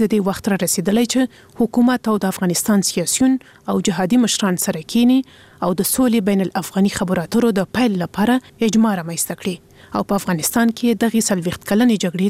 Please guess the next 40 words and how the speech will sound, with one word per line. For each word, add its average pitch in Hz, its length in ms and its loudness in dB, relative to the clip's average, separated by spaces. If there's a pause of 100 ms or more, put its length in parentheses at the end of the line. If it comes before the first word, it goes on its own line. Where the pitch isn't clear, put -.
ته 196 160 2
د 165 140 -4
پای 214 180 2
ټکی 196 300 -4 (100)
کېږدي. 175 300 -4 (300)
د 254 180 2
سرمقالې 269 500 2
په 262 140 0
پای 240 80 2
کې 208 180 -10
راغلي، 226 300 2 (340)
دغه 208 200 2
استازي 269 360 2
باید 226 320 -2
همشمول 214 560 2 (120)
او 196 60 -2 (100)
د 180 100 -2
سولې 208 320 0
د - 100 -4
خبرو 185 240 -2
اترو 214 320 0
د 185 140 -2
پرمخ 175 260 -4 (140)
بیولو 233 340 2
وړتیا 196 480 -2
ولري. 175 260 -6 (300)
او - 20 2 (140)
هیواد 269 260 2
دولتي 226 320 0
ورځپاڼې 214 540 0
لیکلي، 226 260 2 (160)
ټاکل 214 280 -2
شوي 247 200 0
چې - 120 -2 (100)
د 185 80 0
روانې 214 340 2
فبرورۍ 180 460 -2 (100)
په 185 80 2
وروستیو 247 480 0
کې 247 100 2